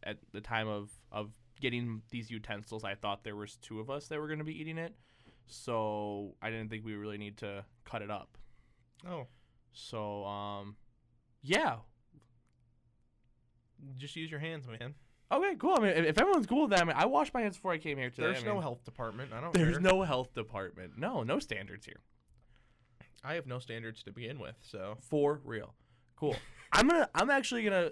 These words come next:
Speaker 1: leave this up to Priyanka here. You could pick what we try first. Um, but it, it's whatever you want.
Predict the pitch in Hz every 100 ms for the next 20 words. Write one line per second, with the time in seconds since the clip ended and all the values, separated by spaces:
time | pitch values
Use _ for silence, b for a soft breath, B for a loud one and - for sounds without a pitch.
0 | - 165 180 165 143 - - 143 120 123
1 | 113 110 113 110 120 147 220 285 - 180
2 | 156 143 135 131 - 117 107 - 104 98
3 | - - - b b b b b b -
4 | 101 104 101 110 127 127 135 139 127 127
5 | 139 156 143 110